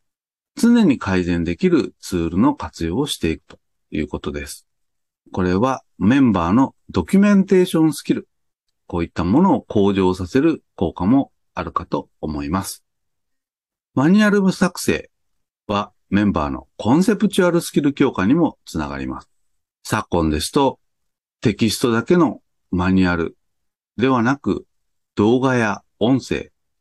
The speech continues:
こういったものも活用することが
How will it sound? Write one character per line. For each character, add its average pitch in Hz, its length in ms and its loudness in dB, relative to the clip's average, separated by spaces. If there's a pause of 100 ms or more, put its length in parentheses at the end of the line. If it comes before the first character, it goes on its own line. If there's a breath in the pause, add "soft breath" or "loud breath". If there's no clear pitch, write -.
(380)
こ 90 120 -2
う 85 60 0
い 80 40 -2
っ - 40 -10
た - 140 -6
も 87 120 0
の 170 100 4
も 147 380 -2
活 - 280 -4
用 80 140 -2
す - 100 -8
る 80 80 -4
こ 131 120 -4
と 208 120 -2
が - 220 -6